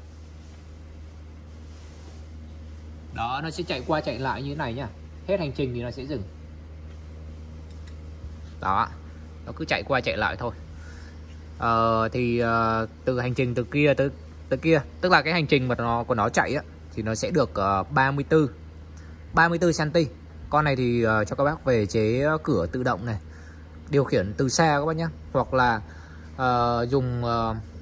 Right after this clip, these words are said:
các bác để ngang như thế này. Đấy, các bác để ngang như thế này để chạy qua chạy lại. Chế được rất là nhiều thứ luôn. Đó. Đây là cái ngoại hình cơ bản của nó đây các bác ơi.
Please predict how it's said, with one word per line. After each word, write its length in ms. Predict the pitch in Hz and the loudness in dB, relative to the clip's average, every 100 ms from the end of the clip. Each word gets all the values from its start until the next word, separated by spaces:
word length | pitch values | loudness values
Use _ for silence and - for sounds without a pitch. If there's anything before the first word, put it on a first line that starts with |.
| - | -2
các 40 | |
bác 120 | 185 | 0
để 120 | 180 101 | 2 2
ngang 240 | 143 147 | 2 2
như 80 | 143 | 0
thế 60 | |
này. 160 | 147 135 - - - - - - - - - - - - - - - - - | -2 -6 -10 -16 -16 -12 -10 -10 -10 -12 -14 -14 -14 -14 -14 -12 -12 -12 -4
Đấy, 140 | 123 135 | -2 0
các 120 | 165 | 0
bác 120 | 165 | -2
để 100 | 131 | -2
ngang 240 | 117 131 | 0 0
như 80 | 135 | 0
thế 40 | 143 | -2
này 160 | 107 92 | -2 -2
để 100 | 92 | -2
chạy 220 | - - | -2 -2
qua 140 | - 131 | 0 0
chạy 180 | - 107 | 0 0
lại. 140 | 110 - - - - - - - - - - - - - - | 0 -2 -14 -16 -16 -16 -16 -16 -16 -14 -14 -12 -14 -16 -2
Chế 140 | 123 | 2
được 180 | 175 147 | 2 2
rất 120 | 180 | 0
là 60 | 190 | 0
nhiều 140 | 147 | 0
thứ 220 | 113 131 | 0 -2
luôn. 180 | 156 165 - - - - - - - - | 0 -2 -4 -14 -18 -18 -20 -20 -20 -12
Đó. 300 | 104 104 120 - - - - - - - - - - - - - - - - - - - - - - - - - - - - - - - - | -6 -4 -6 -8 -16 -18 -20 -12 -8 -8 -8 -12 -16 -16 -16 -16 -14 -12 -10 -12 -14 -16 -16 -14 -14 -12 -14 -10 -10 -10 -12 -14 -16 -16 -8
Đây 120 | - 165 | 0 4
là 120 | 151 | 4
cái 120 | 160 | 4
ngoại 200 | 175 135 | 2 2
hình 140 | 135 | 2
cơ 140 | 127 156 | 4 6
bản 200 | 139 101 | 6 6
của 100 | 101 | 2
nó 200 | 104 120 | 2 4
đây 120 | 135 | 2
các 100 | 131 | 2
bác 120 | 139 | 2
ơi. 100 | 139 | 2